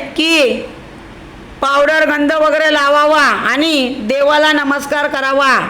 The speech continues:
देवाला नमस्कार करून झाल्यानंतर आई वडिलांच्या पाया पडावे, म्हणजे आई वडिलांना सुद्धा नमस्कार करायचा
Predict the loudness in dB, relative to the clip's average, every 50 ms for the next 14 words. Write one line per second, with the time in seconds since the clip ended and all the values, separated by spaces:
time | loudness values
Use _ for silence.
0 | -8 -12 -16 -18 -18 -20 -20 -20 -14 -8 -4 -2 0 2 2 4 4 2 2 2
1 | 2 0 2 0 0 -2 -2 -4 -4 -2 -2 -2 -2 -2 -2 0 0 0 0 0
2 | 0 0 -2 -2 -2 -2 0 0 2 2 2 2 2 2 0 0 0 0 0 -2
3 | -2 0 0 2 2 2 2 2 0 -4 -6 -10 -14 -18 -20 -20 -20 -20 -20 -20
4 | -20 -20 -20 -20 -20 -20 -20 -14 -6 -2 -2 0 2 2 2 2 2 0 -2 0
5 | 0 2 2 2 2 0 0 0 0 2 2 2 2 2 2 2 0 0 -2 -2
6 | -2 -2 -2 -2 0 0 0 -2 -2 -2 -2 -4 -4 -4 -4 -2 -2 -2 -2 -2
7 | -2 -2